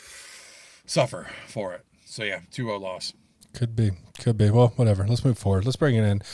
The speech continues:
Speaker 2: Uh, updates on the Eastern Conference standings.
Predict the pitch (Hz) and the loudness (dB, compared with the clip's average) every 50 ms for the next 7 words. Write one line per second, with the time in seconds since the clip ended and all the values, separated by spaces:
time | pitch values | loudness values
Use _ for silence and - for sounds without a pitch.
0 | - - - - - 156 160 160 165 165 214 226 - 196 170 - 156 139 139 139 | -18 -18 -16 -6 2 6 8 8 8 8 6 4 6 6 6 6 6 4 4 4
1 | 131 117 - 123 107 - 123 113 107 - 107 101 - - 113 107 107 101 107 107 | 2 2 2 0 0 0 0 0 2 2 0 0 2 2 2 2 2 2 2 0
2 | 104 104 101 104 104 104 - - | 0 -2 -4 -6 -8 -10 -12 -14